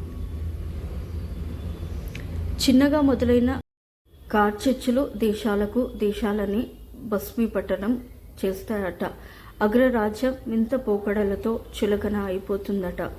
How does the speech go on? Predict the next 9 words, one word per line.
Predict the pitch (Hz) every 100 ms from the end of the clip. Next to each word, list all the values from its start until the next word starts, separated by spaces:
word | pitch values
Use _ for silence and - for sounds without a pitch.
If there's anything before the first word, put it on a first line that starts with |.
| -
యుద్ధాల | 214 202 208 220 247
వల్ల | 233 226
బంగారం, | 208 185 196 202 226 269 - - - - - 226
ముడి | 226
చమురు | 262 277 240 240 262 262 -
ధరలు | 208 202 208
విపరీతంగా | 208 202 - 247 269 277 254
పెరిగి | 247 196 208 208 208 -
సామాన్యులకు | 202 196 220 233 233 220 208 220